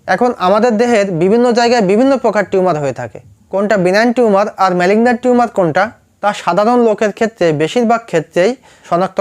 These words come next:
করা সম্ভব হয় না। তার জন্য চিকিৎসকের কাছে যেতে হবে। প্রয়োজন হলে চিকিৎসক আপনাকে এফএনএসি বা বায়োপসি টেস্ট করে নিশ্চিত করবেন কোনো ক্ষতিকারক কিছু আছে কিনা। এই টিউমার থেকে পরিত্রাণের জন্য এবার হোমিওপ্যাথি চিকিৎসা নিয়ে একটু বলবো। টিউমারের জন্য হোমিওপ্যাথি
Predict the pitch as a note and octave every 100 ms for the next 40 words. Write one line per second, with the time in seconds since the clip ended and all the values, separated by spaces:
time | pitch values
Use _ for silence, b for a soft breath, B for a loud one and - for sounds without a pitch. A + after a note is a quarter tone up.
0 | F#3 A3 A3+ E3 D#3+ D#3+ C3+ A#2 A2 -
1 | _ _ - F#3+ G3+ B3+ C4+ A#3 F#3+ A3+
2 | A3+ A3 G#3 F3+ C#3+ C#3+ C#3 A#2 A2+ -
3 | _ - - G3+ A3 A#3 A#3+ B3+ B3 A3+
4 | B3+ - A#3+ G#3+ G3 F3 A#3 C#4+ - F#3
5 | A3+ A#3 G3 G#3+ B3 F#3 F3+ E3 E3+ F#3
6 | - A3 G#3 - - F#3 B3+ D#4 B B
7 | G3 A#3 - B3+ - F#3+ G3+ D4 B3+ G3
8 | G3 F#3+ F#3+ G3 G3+ G3+ - C4+ D3 -
9 | C3+ B2+ A2+ _ _ _ - G#3+ A3 A#3+
10 | C4 C4 A#3+ - A#3 A3+ A#3+ G3+ F#3 G#3
11 | D4 G#3+ F#3 F3+ F#3+ G3+ G3 F#3+ A3 B3+
12 | - A3 G3 B3 G#4+ - - D3 C3 A2
13 | - _ - G#3 A#3 B3+ A3+ A3 A3 C4
14 | G#3 A3 G#3+ A3